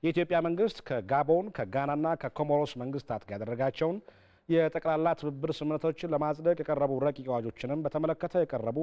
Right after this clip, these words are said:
የውሳኔ ሀሳቦችን ተቀብለው ምክር ቤቱ በሙሉ ድምፅ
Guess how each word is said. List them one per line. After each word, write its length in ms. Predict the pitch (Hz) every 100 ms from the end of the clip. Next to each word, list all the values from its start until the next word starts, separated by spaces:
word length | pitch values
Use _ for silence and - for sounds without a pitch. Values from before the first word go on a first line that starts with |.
| 165
የውሳኔ 380 | 120 113 107 101
ሀሳቦችን 520 | 98 98 90 - -
ተቀብለው 340 | 131 151 190 208 - _ _ 175
ምክር 200 | 165 143
ቤቱ 180 | 123 151 156
በሙሉ 540 | 127 123 113 95 113 127
ድምፅ 300 | 104 98 92